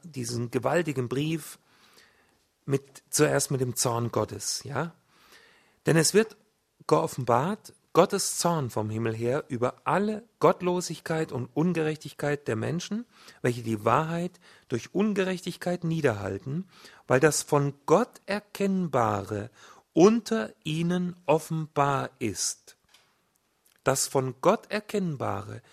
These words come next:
ist unter ihnen offenbar, unter den Menschen. Denn Gott hat es ihnen geoffenbart.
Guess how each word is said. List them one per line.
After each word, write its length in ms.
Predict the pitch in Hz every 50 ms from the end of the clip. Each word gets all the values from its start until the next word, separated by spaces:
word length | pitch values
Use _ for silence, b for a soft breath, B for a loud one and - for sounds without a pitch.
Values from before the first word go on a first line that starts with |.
| b b b b _
ist 520 | - 185 233 254 - - - - - - _
unter 460 | - 180 208 214 - 214 214 208 -
ihnen 340 | 170 165 180 185 190 185 185 -
offenbar, 500 | - 170 165 - 180 165 160 139 120 -
unter 240 | - 131 143 175 175
den 160 | 165 185 180
Menschen. 380 | 165 139 117 104 - - - B B B B B B B
Denn 220 | - 139 143 139 -
Gott 260 | - 165 175 - b b b b b
hat 320 | - - 202 226 247 - -
es 260 | - 151 - - -
ihnen 320 | 143 123 113 107 104 107
geoffenbart. 840 | 101 - - - - - - 120 107 101 110 101 98 98 107 - -